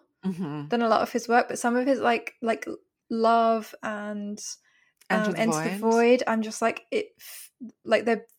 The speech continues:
Speaker 2: visually super beautiful, but, like, story-wise and, like, writing-wise, it's like watching, like, something the fifteen-year-old boy wrote.
Speaker 1: Mm, mm.
Speaker 2: Um, and that, like, it's, it, like, really takes me out of it, and I can't, like, I can't get involved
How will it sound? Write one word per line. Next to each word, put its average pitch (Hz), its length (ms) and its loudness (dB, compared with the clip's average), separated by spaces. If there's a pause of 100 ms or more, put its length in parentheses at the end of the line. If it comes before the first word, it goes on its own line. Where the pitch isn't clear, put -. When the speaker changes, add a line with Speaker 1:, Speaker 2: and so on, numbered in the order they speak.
(120)
Speaker 2:
visually 233 520 2
super 247 400 -4
beautiful, 202 680 -6 (260)
but, 185 120 -2
like, 208 160 2
story-wise 220 1080 0
and, 202 140 -6
like, 190 140 -12
writing-wise, 196 1120 -8 (320)
it's - 220 -6
like 202 220 -4
watching, 202 760 -8 (200)
like, 196 320 -8 (160)
something 220 300 -6
the 196 60 -10
fifteen-year-old 202 600 -8
boy 214 240 0
wrote. 240 340 2
Speaker 1:
Mm, 170 160 -20 (140)
mm. 165 400 -8 (280)
Speaker 2:
Um, 208 440 -2
and 202 180 2
that, - 200 -4
like, 214 240 0
it's, - 400 -4
it, - 240 -4
like, - 400 -6
really 220 280 0
takes 214 360 -4
me 208 100 -6
out 214 220 -4
of 220 100 -6
it, 285 120 0
and 226 120 -4
I 220 60 -4
can't, 202 500 -8 (100)
like, 202 440 -10
I 226 60 -8
can't - 300 -6
get 214 160 -2
involved 208 720 -6